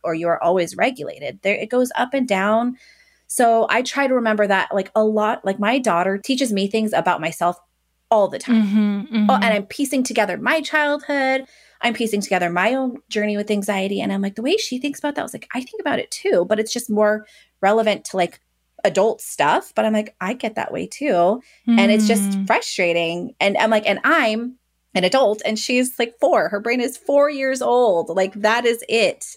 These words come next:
Speaker 1: And we expect so much. And
Speaker 2: Mm-hmm.
Speaker 1: I'm saying this to anyone out there who's listening that maybe this is a light bulb for you, but I'm saying this,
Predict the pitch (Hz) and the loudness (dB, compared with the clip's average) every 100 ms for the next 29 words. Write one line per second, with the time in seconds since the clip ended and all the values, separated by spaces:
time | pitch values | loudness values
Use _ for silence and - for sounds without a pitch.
0 | _ 190 190 185 208 214 - 214 208 190 | _ 0 0 0 0 0 2 2 4 4
1 | 202 202 196 196 190 - _ _ - 208 | 4 4 2 0 -4 -8 _ _ -2 -2
2 | 214 220 214 214 214 196 202 196 - 180 | -2 -2 -2 -2 -4 -4 -2 -2 0 -2
3 | 180 185 175 170 170 - 196 202 190 165 | 0 -2 -2 -2 -2 0 0 0 0 0
4 | 175 175 165 175 175 156 151 - 202 - | -2 -2 -4 -6 -4 0 0 0 -4 0
5 | 226 220 185 180 - 180 175 170 170 175 | 0 2 2 -2 -2 -2 0 -2 -2 -4
6 | - | -12